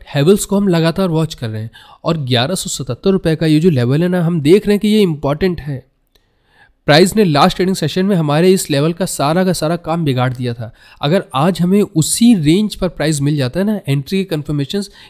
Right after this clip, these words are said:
इस रेंज पर मिलती, तो हम लोग काम कर सकते हैं। और लास्ट ट्रेडिंग सेशन की जो वॉल्यूम प्रोफाइल है उसके नीचे हम अपना स्टॉप लॉस रख देंगे, तो इससे क्या होगा ना कि हमें स्टॉप लॉस भी एक सही मिल जाएगा,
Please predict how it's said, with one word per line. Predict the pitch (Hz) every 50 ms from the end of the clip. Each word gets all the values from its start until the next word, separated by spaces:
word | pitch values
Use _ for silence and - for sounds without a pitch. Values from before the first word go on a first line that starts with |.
| _ -
इस | 208 196 - 175
रेंज | 180 185 190 175
पर | - - 165
मिलती, | 147 139 135 127 - - 139 127 - - - _ -
तो | 170
हम | 160 170
लोग | 190 175 -
काम | - 151 165 175
कर | 156 151
सकते | - - 117 - - 107
हैं। | 104 110 113 _ _ _ _ - - - -
और | 151 151
लास्ट | 143 135 127 120 160 196 -
ट्रेडिंग | - 208 190 208 214
सेशन | - - 170 - 190 190 190
की | 180 190
जो | 175 202
वॉल्यूम | 190 170 139 156 180 175
प्रोफाइल | - 170 - 170 165 175
है | 185
उसके | 170 147 - - - 190
नीचे | 180 165 - 170
हम | 156
अपना | 147 - 185 185
स्टॉप | 165 - - 113 - -
लॉस | 120 - -
रख | 120
देंगे, | 113 110 113 113 120 123
तो | - 156
इससे | 147 143 - - 180
क्या | 160 - 170
होगा | 165 175 190
ना | 202 190 156
कि | 151 - 160
हमें | 160 175 170
स्टॉप | - - 135 113 -
लॉस | - 131 147
भी | 143 165
एक | 170 -
सही | - 151 143 165
मिल | 180 185 190 190
जाएगा, | 208 196 170 139 120 117